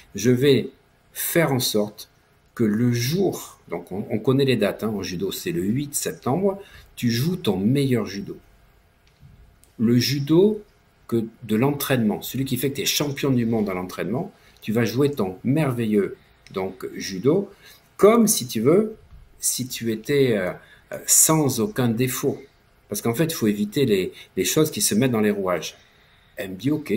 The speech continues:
si tu le dis. » Mais moi, j'avais aucune inquiétude, parce que <laughs> j'en ai soixante champions d'Europe et du monde, et dans plein de disciplines. Si tu fais en sorte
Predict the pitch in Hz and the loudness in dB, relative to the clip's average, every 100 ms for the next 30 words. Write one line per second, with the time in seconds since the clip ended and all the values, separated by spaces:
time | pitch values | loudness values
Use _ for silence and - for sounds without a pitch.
0 | 120 - - 107 92 80 82 - - - | -4 -6 -8 -4 -4 -4 -8 -16 -12 2
1 | 110 180 202 117 104 113 - 127 120 127 | 4 6 6 4 2 0 0 0 0 -2
2 | 120 147 120 90 - 90 - 107 - - | -4 -4 -4 -6 -10 -12 -4 -4 -4 -8
3 | 101 127 104 127 117 - 123 - 101 104 | -6 -4 -2 0 0 2 0 0 -2 -2
4 | 110 110 104 113 113 95 101 117 123 104 | -2 0 2 0 0 -2 0 2 2 0
5 | - - - 101 92 110 104 104 - 104 | -4 -14 -4 -4 0 -2 0 -2 -6 -6
6 | - 92 78 - - - - - - - | -6 -4 -6 -10 -20 -20 -20 -4 2 4
7 | 190 160 147 127 - 202 170 - - 139 | 2 -2 -2 -2 2 2 4 0 4 4
8 | 113 - | 2 -4